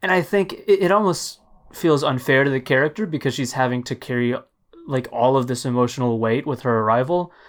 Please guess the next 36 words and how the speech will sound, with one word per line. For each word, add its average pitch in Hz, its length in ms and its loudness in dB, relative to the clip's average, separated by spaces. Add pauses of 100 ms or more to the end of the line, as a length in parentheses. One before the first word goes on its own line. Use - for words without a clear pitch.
(280)
And 143 160 -2
so 165 160 2
I 147 140 0 (160)
don't, 190 280 0
f-, - 340 -20 (340)
I, 151 260 -2
I 156 140 2
don't 220 240 2
fault, - 540 0
um, 113 460 0 (380)
Pfeiffer, 147 540 2
certainly, 127 560 0 (300)
for, 123 400 0
for 151 180 0
any 139 240 0
lack 123 340 2
of 131 100 -2
emotional 127 460 -2
connection. 127 640 -2 (500)
Um, 117 580 0 (880)
but 165 100 4
yeah, 175 80 6
it's, 170 240 4
it's 180 240 2
a, 165 300 2 (120)
it's 175 160 -2
a 220 80 4
weird 262 240 0
wor-, 147 360 0
writing 147 380 2
decision 123 400 -2
more 120 160 0
than 123 120 0
anything, 123 440 -6
I 120 80 -4
guess, 117 360 -2